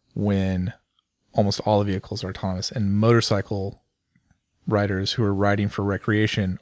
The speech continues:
are not, and what that's gonna mean. Are, are, are we gonna lose that thing because now we're the outlier? We then have to change? I don't know if anyone's thinking about it in that, in that context,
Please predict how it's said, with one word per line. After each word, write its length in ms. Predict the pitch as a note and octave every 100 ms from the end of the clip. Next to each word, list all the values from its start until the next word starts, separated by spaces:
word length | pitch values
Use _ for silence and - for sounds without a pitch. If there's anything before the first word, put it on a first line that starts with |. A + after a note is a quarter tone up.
| -
are 80 | G2+
not, 420 | G2+ G#2 F#2 - _ - _ -
and 280 | B2+ G#2+ G#2+
what 240 | A2+ -
that's 220 | A#2 G#2+
gonna 180 | - G#2
mean. 180 | G2+ F#2+
Are, 180 | F#2+ G2 -
are, 300 | G#2+ G2 - _ -
are 80 | G2+
we 220 | G#2 C3
gonna 200 | C#3+ A#2+
lose 360 | G#2+ A#2+ B2+ A#2+
that 200 | A2 -
thing 280 | B2 A#2+
because 260 | A2+ - G2+
now 180 | A2 G#2+
we're 300 | G#2 G#2+ A2+
the 180 | A2+ G2+
outlier? 680 | G2 G2+ G#2+ A#2 B2+ C#3+ _ _ _ _ _ _ -
We 280 | G#2 G#2+ A2
then 280 | A2+ A2+
have 200 | A2+ G#2 -
to 100 | -
change? 520 | A2 G#2+ E3 - - _ _ _ _ _ _ -
I 60 |
don't 100 | A2
know 80 | C3+
if 80 | C#3+
anyone's 240 | C#3+ C3+
thinking 240 | - C3+ A#2+
about 260 | G#2 G2
it 100 | G2+ -
in 80 | G2
that, 160 | -
in 140 | - G#2
that 160 | G2
context, 520 | - G2+ - G#2 -